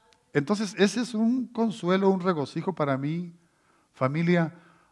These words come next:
Algunas palabras, quiero decirles que yo recuerdo personalmente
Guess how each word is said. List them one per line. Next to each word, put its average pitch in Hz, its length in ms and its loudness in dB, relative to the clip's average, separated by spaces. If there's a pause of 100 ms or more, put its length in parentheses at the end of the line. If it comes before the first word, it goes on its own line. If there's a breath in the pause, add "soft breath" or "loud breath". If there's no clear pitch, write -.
Algunas 147 320 -4
palabras, 147 720 2
quiero 147 180 -2
decirles 143 300 -4
que 120 140 -8
yo 127 120 -6
recuerdo 135 500 -2
personalmente 143 1080 -6